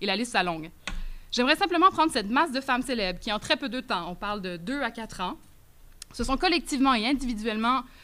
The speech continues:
placées sur toutes les tribunes, celles qu'on leur offre, mais aussi celles qu'elles génèrent elles-mêmes, pour affirmer haut et fort leur appartenance à un mot d'abord, mais peut-être à un mouvement, et les comprendre comme un vaste et épineux texte, duquel il me faudrait justement sortir un réseau de, de signification,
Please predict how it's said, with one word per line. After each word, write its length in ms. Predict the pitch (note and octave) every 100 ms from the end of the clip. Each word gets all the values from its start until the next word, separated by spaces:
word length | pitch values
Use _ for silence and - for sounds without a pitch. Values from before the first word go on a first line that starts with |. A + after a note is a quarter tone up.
| -
placées 340 | - C#4 - D4+
sur 220 | A#3+ -
toutes 180 | E4+ D4
les 80 |
tribunes, 480 | B3 B3+ G3+ F#3 E3 -
celles 240 | - C#4+
qu'on 100 | C#4
leur 200 | B3+ B3
offre, 340 | A3+ F4 - -
mais 80 | A3
aussi 220 | A#3+ D#4
celles 200 | - D4
qu'elles 160 | A#3
génèrent 420 | A3 A3+ A#3 B3+ A#3+ -
elles-mêmes, 480 | A3+ G3+ F3 A3 A3 - - - -
pour 140 | C4
affirmer 360 | D#4+ D#4 D4 C#4
haut 120 | D4
et 60 | C#4+
fort 260 | - B3+
leur 140 | C#4 G#3
appartenance 560 | G#3+ A#3 G#3 B3 C#4 -
à 80 | G#3
un 80 | G3+
mot 240 | A3+ C#4
d'abord, 500 | G3+ F#3 F3+ G#3+ - G#3+
mais 120 | A3+
peut-être 360 | C4+ E4 E4
à 60 | A#3+
un 80 | G#3+
mouvement, 380 | G#3 G3+ F3 F3+ - - - - -
et 80 | A3+
les 80 |
comprendre 360 | B3+ C#4+ D#4+ F4
comme 100 | D#4+
un 80 | A3
vaste 300 | G#3 B3+ D4
et 80 | A3+
épineux 320 | G#3+ A#3+ G#3+
texte, 480 | - G3 A3 - -
duquel 320 | F#3+ G3+ C#4+ C#4+
il 80 |
me 120 | A3+ G#3
faudrait 280 | A3+ A3
justement 380 | B3+ B3 A3 A3+
sortir 540 | C4 B3+ A#3 B3 A#3 F#3+
un 80 |
réseau 260 | F#3+ A3+ A3+
de, 140 | G3 G3 - -
de 80 | F#3+
signification, 720 | - A3 - F#3+ F3+ - F3